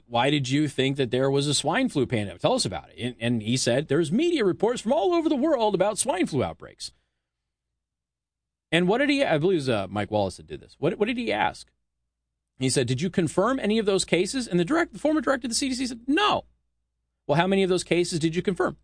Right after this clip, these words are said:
"Zero." So the media reported on swine flu infections all over the world. The C D C didn't verify a single one, but immediately launched a public relations campaign,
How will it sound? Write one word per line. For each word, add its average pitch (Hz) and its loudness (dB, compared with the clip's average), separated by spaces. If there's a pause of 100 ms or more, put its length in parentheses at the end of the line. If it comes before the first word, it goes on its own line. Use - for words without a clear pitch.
"Zero." 175 2 (1040)
So 196 2
the 185 2
media 226 2 (600)
reported 214 0
on 196 2
swine 240 2
flu 151 0
infections 113 0
all 143 2
over 139 0
the 120 0
world. 95 -2 (640)
The 143 0
C 240 2
D 233 0
C 180 0 (120)
didn't 202 2
verify 170 2
a 139 2
single 135 2
one, 127 0
but 175 2
immediately 185 2
launched 139 0
a - -10
public 170 0
relations 156 -2
campaign, 117 -2